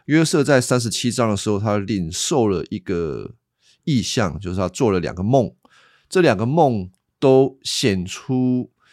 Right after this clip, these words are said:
约瑟将是这个家庭里面的领袖，他是担任领袖的这个工作啊，这个他相信这是上帝托付给他的，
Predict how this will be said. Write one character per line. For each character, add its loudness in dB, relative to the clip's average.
约 2
瑟 0
将 -2
是 -4
这 -4
个 -2
家 0
庭 -6
里 -6
面 -4
的 -8
领 -6
袖， -4
他 -6
是 -4
担 0
任 0
领 -4
袖 -2
的 2
这 -4
个 0
工 -4
作 -6
啊， -12
这 -8
个 -4
他 -6
相 0
信 -4
这 -4
是 -2
上 -2
帝 -2
托 -4
付 -8
给 -10
他 -4
的， -10